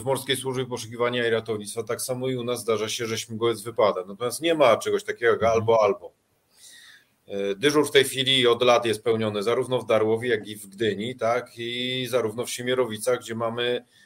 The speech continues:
Speaker 1: lotniczy zespół, e, poszukiwawczy, tak? Bez ratownictwa, bo tam stoi M dwadzieścia osiem. Natomiast, no, od długiego czasu, właściwie to już co najmniej od czterech lat, dyżur jest pełniony w dwóch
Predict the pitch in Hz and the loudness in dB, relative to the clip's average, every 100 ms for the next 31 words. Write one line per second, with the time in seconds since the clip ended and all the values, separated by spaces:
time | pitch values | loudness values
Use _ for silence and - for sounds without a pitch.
0 | _ 113 113 131 131 123 107 110 - 120 | _ -6 -4 -4 -4 -4 -2 -4 -4 -10
1 | - - - 117 107 104 - 120 - 123 | -10 -18 -8 4 8 8 6 -2 -4 2
2 | 127 107 - - 98 113 107 117 107 107 | 4 4 2 -6 -4 -2 0 -2 -4 -8
3 | 110 120 110 107 113 - 107 107 110 107 | -8 -4 -2 -2 -2 0 0 2 0 -4
4 | 107 107 - 110 90 85 - - _ _ | -6 -6 -6 -2 -2 -4 -10 -20 _ _
5 | _ _ _ _ _ _ - 98 123 131 | _ _ _ _ _ _ -18 -8 -2 0
6 | 127 120 123 127 127 127 131 117 110 - | 0 -2 0 0 -2 -6 -6 -4 -4 -8
7 | - - - - - 101 - 120 143 165 | -14 -14 -16 -20 -20 -20 -4 0 6 6
8 | 143 110 107 92 - 107 101 98 - 104 | 8 6 2 -2 0 -2 0 -2 -2 -4
9 | 107 107 98 - - _ - 113 139 139 | 0 0 -2 -4 -12 _ -8 -2 0 0
10 | 120 113 104 - - 110 104 95 101 117 | 2 0 0 -2 2 2 2 0 -2 -4
11 | 110 117 113 120 107 - 107 107 107 110 | -6 -6 -4 -4 -4 -2 -2 -2 -4 -6
12 | 98 104 104 | -6 -8 -10